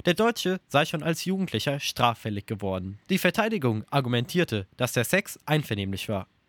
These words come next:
Mit Unbekannten. Reihenweise.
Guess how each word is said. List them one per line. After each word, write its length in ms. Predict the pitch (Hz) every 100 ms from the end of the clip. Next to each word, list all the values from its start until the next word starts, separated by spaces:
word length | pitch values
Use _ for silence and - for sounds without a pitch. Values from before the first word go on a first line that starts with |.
| _ _ _ _ -
Mit 160 | 117
Unbekannten. 640 | 156 123 113 104 101 107 - _ _ _ _ -
Reihenweise. 680 | 127 135 107 98 101 104